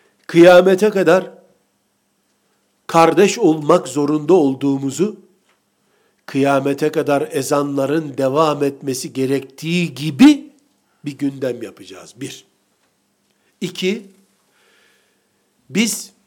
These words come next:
bu kardeşliği bu şekilde Allah bizden istiyor diye inanıyorsak, elhamdülillah inanıyoruz, şuna da inanmak zorundayız.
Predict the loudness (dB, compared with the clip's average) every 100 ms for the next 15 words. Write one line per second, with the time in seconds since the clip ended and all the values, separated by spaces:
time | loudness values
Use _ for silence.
0 | _ _ _ _ _ _ _ -4 -2 2
1 | 2 2 2 0 -2 -4 -6 -6 -12 _
2 | _ _ _ _ _ _ _ -2 0 0
3 | -2 -6 2 6 6 6 4 0 -6 -8
4 | -4 -4 -4 -12 -10 -4 -2 -2 -2 -2
5 | -2 -6 -6 -4 0 2 2 -2 -12 -14
6 | _ _ _ _ _ _ -20 -18 -18 -16
7 | -16 -18 -18 -18 -16 -18 -16 -18 -18 _
8 | _ _ _ _ _ _ _ _ _ _
9 | _ _ -10 -4 0 2 0 0 -2 -4
10 | -8 -8 -14 -16 -18 -20 -20 -20 -20 -20